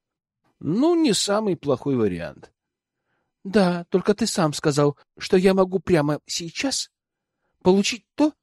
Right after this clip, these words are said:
чего другие всю жизнь добиваются». «Так почему же Тушина? Почему тот же самый Рич?» Догадка пришла сама собой. Отец,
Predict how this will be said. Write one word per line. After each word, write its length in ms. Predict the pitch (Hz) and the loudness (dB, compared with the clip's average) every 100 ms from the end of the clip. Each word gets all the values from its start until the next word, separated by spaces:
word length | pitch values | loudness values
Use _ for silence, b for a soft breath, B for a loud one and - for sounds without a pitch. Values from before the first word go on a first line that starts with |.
| _ | _
чего 240 | - 190 190 | -4 2 2
другие 360 | 185 208 240 | 2 -2 -2
всю 240 | 190 - 294 | -2 2 2
жизнь 360 | 196 165 160 | 2 2 2
добиваются». 720 | 156 160 160 143 139 - 156 147 _ - | 2 4 4 4 2 -2 -8 -10 _ -8
«Так 180 | 113 - | -6 0
почему 380 | 131 156 175 | 0 2 2
же 160 | 135 127 _ | 4 2 _
Тушина? 600 | - 135 131 139 117 113 - | -8 -6 -4 -4 -4 -8 -6
Почему 1000 | 110 - 135 151 131 101 87 82 78 78 - | -2 0 4 4 4 0 -8 -12 -14 -6 2
тот 160 | 127 | 2
же 100 | 113 | 2
самый 380 | 107 131 113 110 | 0 0 2 0
Рич?» 420 | 113 135 - - _ _ _ _ _ | 2 2 0 -8 _ _ _ _ _
Догадка 640 | 98 147 160 220 240 190 | 2 4 4 2 2 2
пришла 460 | 175 160 135 139 123 | 2 4 4 4 4
сама 440 | - 151 143 151 | 4 4 6 4
собой. 600 | 160 151 135 113 90 71 _ _ _ _ _ - | 2 2 2 2 -2 -8 _ _ _ _ _ 2
Отец, 640 | 139 156 214 233 - - | 2 4 4 2 0 -12